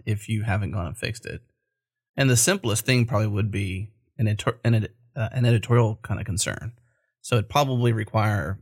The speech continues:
you know, some sort of autonomy to move, but with some parameters.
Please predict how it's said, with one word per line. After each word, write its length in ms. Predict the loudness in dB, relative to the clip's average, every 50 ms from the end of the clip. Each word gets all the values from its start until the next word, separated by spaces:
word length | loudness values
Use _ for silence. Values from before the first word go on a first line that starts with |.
| _ _ _ _ _ _ _ _ _ _ 0
you 100 | 2 4
know, 120 | 4 4 4
some 640 | 2 2 4 4 4 4 4 4 2 2 0 -2 -6 -6
sort 180 | -2 0 2 2
of 80 | 2
autonomy 400 | 2 2 4 4 6 6 6 4
to 80 | 4 2
move, 460 | 2 4 4 4 4 2 2 0 0
but 160 | 0 0 2
with 120 | 2 0 2
some 280 | 2 2 4 4 2
parameters. 1000 | 0 -2 -4 -2 0 0 0 0 0 -2 -4 -8 -10 -14 -14 -12 -12 -12 -12 -14